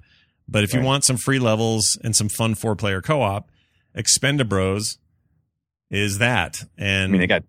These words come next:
Speaker 2: I'm, I'm looking at Terry Crews here. I'm looking at, uh,
Speaker 1: it's the cast
Speaker 2: oh,
Speaker 1: of
Speaker 2: man,
Speaker 1: the, of the
Speaker 2: it's
Speaker 1: movie.
Speaker 2: the whole cast, yeah.
Speaker 1: And you slowly unlock them all, and that's basically the extent of the game. It's not nearly, like I said, as in-depth as the f-, full game. And they'll remind you, you know, at parts of the menu and stuff that, "Hey, why don't you go ahead and get full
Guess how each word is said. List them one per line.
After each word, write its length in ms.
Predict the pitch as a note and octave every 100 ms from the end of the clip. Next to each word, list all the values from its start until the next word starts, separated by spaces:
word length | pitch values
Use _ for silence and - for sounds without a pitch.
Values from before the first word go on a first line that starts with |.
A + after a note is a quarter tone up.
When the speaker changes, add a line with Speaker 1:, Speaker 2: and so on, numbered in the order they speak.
| _ -
Speaker 2:
I'm, 180 | G#2
I'm 100 | A2+
looking 220 | B2 A#2+ G2
at 100 | F2+
Terry 260 | A2 F2+
Crews 420 | F2 D3+ D3 C#3+ -
here. 380 | C3+ C#3 C3+ G#2+
I'm 100 | F#2
looking 260 | F2+ F#2
at, 200 | E2+ D#2+
uh, 320 | D#2+ D#2 D2+ D2
Speaker 1:
it's 180 | C3+ -
the 100 | D3
cast 400 | D3+ D3 D3+ D#3+
Speaker 2:
oh, 60 |
Speaker 1:
of 100 | C#3+
Speaker 2:
man, 140 | D3+ C#3+
Speaker 1:
the, 100 | D3
of 80 | C#3+
the 60 |
Speaker 2:
it's 100 | D#3
Speaker 1:
movie. 140 | G3 G#2
Speaker 2:
the 60 |
whole 160 | G2 G#2
cast, 440 | - E2 D2 - -
yeah. 280 | G2 D#2+ -
Speaker 1:
And 180 | B2+
you 100 | C3
slowly 460 | B2 - C#3 C#3 C#3
unlock 380 | C#3 B2+ C3+ -
them 160 | A#2+
all, 340 | A2 G#2+ A#2 -
and 160 | A#2 A2+
that's 160 | A2
basically 360 | A#2+ A2+ A2 A2+
the 140 | G2
extent 340 | F#2+ - G2+ F#2+
of 100 | E2+
the 60 |
game. 260 | G2+ G#2 F2 - - _
It's 220 | - D3 D#3+
not 220 | D3+ D3
nearly, 420 | D3+ D#3+ D#3 C3+
like 180 | A#2+ A2
I 60 |
said, 220 | G#2 G#2+ G#2
as 120 | F#2+
in-depth 400 | G2 F#2 F2+ -
as 140 | F2+
the 120 | D#2
f-, 160 | E2+ - -
full 160 | - F2+
game. 240 | E2 - -
And 140 | A2+
they'll 120 | B2+
remind 440 | B2+ A#2+ B2 B2 A2
you, 300 | A2 G2 -
you 140 | -
know, 160 | G2 F2+
at 80 | F#2 - _ -
parts 280 | G2+ F#2+
of 80 | F#2+
the 80 | F#2+
menu 300 | F2+ F#2 F2+
and 100 | E2+
stuff 240 | - F#2
that, 140 | - F2
"Hey, 160 | C#3+ A#2+
why 160 | G#2
don't 80 | A2
you 180 | A2+ A#2+
go 120 | A#2+
ahead 100 | C#3
and 60 | C3
get 160 | C3+
full 540 | - C3 C#3+ D3 D3